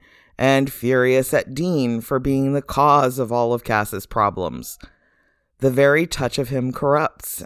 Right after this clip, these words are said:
and gosh, that's a lot, isn't it? It's not exactly helping Cass recover.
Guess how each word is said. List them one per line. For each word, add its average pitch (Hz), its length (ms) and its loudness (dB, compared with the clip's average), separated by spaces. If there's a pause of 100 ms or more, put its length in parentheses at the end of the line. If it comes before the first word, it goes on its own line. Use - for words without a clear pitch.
and 123 400 -4 (640)
gosh, - 560 -8
that's 104 240 -6
a 147 60 -2
lot, 147 460 0 (100)
isn't 110 260 -2
it? - 160 -12 (960)
It's - 160 -10
not 127 220 2
exactly 123 500 -2
helping 120 420 -2
Cass 98 460 -4
recover. 113 720 -2